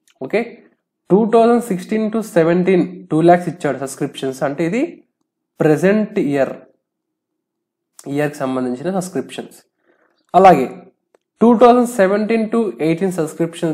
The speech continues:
థర్టీ థౌజండ్ ఉన్నాయి, అంటే ఇది next ఇయర్కి సంబంధించిన subscriptions అని meaning. మీరు ఇవన్నీ పెట్టుకొని mind పాడు చేసుకోకండి. వచ్చిన amounts to subscriptions అని చెప్పేసి ఇలానే రాసి total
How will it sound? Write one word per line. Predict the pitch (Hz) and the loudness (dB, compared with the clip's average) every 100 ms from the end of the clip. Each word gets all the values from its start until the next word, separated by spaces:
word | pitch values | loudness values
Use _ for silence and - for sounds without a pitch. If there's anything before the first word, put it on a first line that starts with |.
| 156 | -4
థర్టీ | 143 - 180 | -6 -2 2
థౌజండ్ | 170 151 143 | 2 2 -2
ఉన్నాయి, | 123 113 | -4 -6
అంటే | 127 147 165 | -8 -8 -6
ఇది | 226 165 | -4 -4
next | 131 - - 196 | -4 -8 -8 -2
ఇయర్కి | 196 185 180 | -2 -2 -4
సంబంధించిన | 160 156 147 147 190 208 | -4 -4 -6 -8 -8 -8
subscriptions | 185 - 135 - 143 135 | -8 -8 -10 -10 -8 -6
అని | 170 208 | -6 -6
meaning. | 135 120 98 - _ _ _ _ _ _ _ - 151 | -6 -6 -8 -14 _ _ _ _ _ _ _ -6 0
మీరు | 196 180 151 147 156 | 2 2 0 -2 -2
ఇవన్నీ | 151 156 170 160 | -2 0 -2 -4
పెట్టుకొని | 156 175 170 131 | -4 -2 0 0
mind | 143 165 131 | -2 0 2
పాడు | 131 123 | 2 2
చేసుకోకండి. | 117 120 117 117 113 - _ _ _ - 139 | -6 -6 -6 -8 -10 -16 _ _ _ -10 -10
వచ్చిన | - 196 196 165 | -6 0 2 2
amounts | 151 143 135 - 127 156 233 - _ _ | 0 -2 -4 -6 -4 -4 -8 -14 _ _
to | 170 175 143 | 0 0 -2
subscriptions | 123 156 156 - 175 | -6 -6 -6 -4 -4
అని | 160 151 | -4 -6
చెప్పేసి | 127 - 120 120 170 240 - - 131 | -10 -6 -8 -6 -8 -8 -12 -12 -4
ఇలానే | 139 143 147 120 | -2 0 0 2
రాసి | 123 - 240 - - - _ _ 139 | 0 -2 -8 -8 -20 -20 _ _ -2
total | 156 165 | 0 2